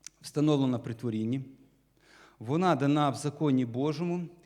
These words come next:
зберігалась народом Божим, далі зберігалась Христом,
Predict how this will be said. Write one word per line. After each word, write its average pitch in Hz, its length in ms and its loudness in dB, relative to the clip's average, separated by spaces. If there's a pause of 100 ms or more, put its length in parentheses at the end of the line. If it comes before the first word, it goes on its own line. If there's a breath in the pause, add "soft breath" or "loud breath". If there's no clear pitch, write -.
(220 loud breath)
зберігалась 165 840 0
народом 160 480 2
Божим, 131 640 -2 (2500 soft breath)
далі 160 440 2 (480 loud breath)
зберігалась 170 720 2
Христом, 160 840 0